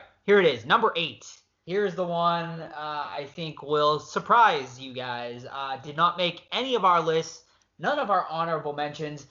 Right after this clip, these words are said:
but makes the ultimate list, and it is from two thousand and one, and that is Thirteen Ghosts.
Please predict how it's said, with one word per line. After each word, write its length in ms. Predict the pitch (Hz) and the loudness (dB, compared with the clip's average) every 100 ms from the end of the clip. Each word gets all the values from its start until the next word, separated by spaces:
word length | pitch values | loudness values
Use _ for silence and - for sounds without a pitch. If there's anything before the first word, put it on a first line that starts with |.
| _ - | _ -8
but 180 | 139 147 | -6 -2
makes 300 | 175 175 - | -2 -2 -6
the 240 | - 151 - | -14 -16 -4
ultimate 540 | 185 233 - 185 165 | 0 0 0 -6 -4
list, 440 | 160 151 151 - - _ _ - | -2 -2 -2 -8 -20 _ _ -12
and 120 | 151 | -4
it 140 | 185 185 | 0 2
is 120 | 175 | 0
from 200 | 151 127 | -4 -8
two 240 | - 285 | -6 -6
thousand 540 | 247 - 160 175 160 156 | -2 0 2 2 -2 -6
and 260 | 143 139 | -8 -8
one, 380 | 139 147 143 147 - _ - | 0 2 0 -2 -14 _ -12
and 160 | 131 139 | -8 0
that 280 | 151 147 | 2 2
is 260 | 139 139 131 | -2 -4 -8
Thirteen 920 | - - 233 269 254 - 202 196 190 135 | -14 0 4 4 2 -10 -8 -8 -10 -14
Ghosts. 760 | 123 135 135 110 - - - - | -8 -6 -6 -8 -12 -10 -12 -14